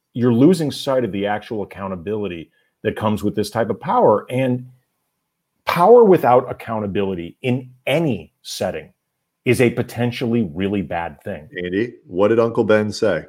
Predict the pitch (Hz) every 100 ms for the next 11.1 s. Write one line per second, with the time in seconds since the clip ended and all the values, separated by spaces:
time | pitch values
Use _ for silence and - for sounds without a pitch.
0 | _ _ _ _ - - - 95 101 98
1 | 120 135 127 123 135 123 131 127 120 123
2 | 110 78 - - _ 92 80 90 95 101
3 | 113 139 139 127 127 120 123 - 123 127
4 | 123 135 113 - - - 85 82 107 110
5 | 76 - _ _ _ _ 175 190 160 190
6 | 220 240 220 196 208 226 240 233 - 143
7 | 180 175 165 - 160 165 - 160 151 -
8 | - - _ _ _ _ _ _ _ _
9 | 151 127 - - _ 131 127 147 185 -
10 | 170 156 - 127 117 113 95 87 82 82
11 | _